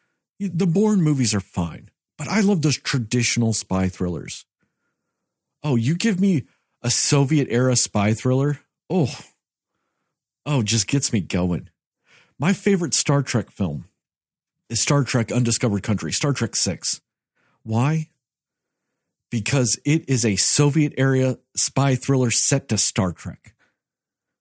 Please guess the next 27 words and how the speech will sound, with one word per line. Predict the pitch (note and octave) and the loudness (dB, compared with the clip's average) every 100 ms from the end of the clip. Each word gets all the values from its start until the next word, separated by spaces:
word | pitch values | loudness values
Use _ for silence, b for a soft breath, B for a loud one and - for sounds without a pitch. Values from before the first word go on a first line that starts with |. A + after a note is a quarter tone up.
| _ _ - | _ _ -4
Oh, | D3 A#2 F#2 - _ | -2 -2 -6 -12 _
you | A#2+ | -4
got | G2 G2+ - - | -2 -4 -6 -2
double | D3+ B2 A#2 | 0 0 -2
crosses. | - A2+ G2+ A2 F#2+ | -2 -2 0 -2 0
You | G#2+ | 0
got | G#2 - - | -2 -6 -6
this | D3 - | -2 0
and | G2+ A2 | 0 0
that. | A2+ - _ _ _ _ | 0 -4 _ _ _ _
You | A#2 B2 | -4 -2
got | G#2+ A#2 - _ - | 0 -2 -4 _ -4
secret | - E3+ - B2+ - | 0 0 2 0 0
agents. | C#3+ B2+ A2 F#2 - | 0 2 0 -2 0
You've | B2+ A2 | 0 0
got | C3 A#2+ | -2 -2
the | B2 | -4
big | G#2+ C#3+ B2 | 0 0 0
reveals. | A#2+ G2+ C3 B2 G#2+ | -2 0 0 2 0
You've | A#2+ G#2+ | 0 -2
got | B2+ | -4
the | - | -6
corrupt | - B2 B2+ - A2 | -4 -2 -2 -4 -4
governments. | C3+ A#2 A#2+ A#2+ - - | -2 0 0 0 -2 0
Oh, | E3 | 0
it's | B2 - | 2 0
fantastic. | - C3+ G#2+ G2 - - - - D3 - | 0 0 -2 -6 -4 -2 0 -2 -8 -16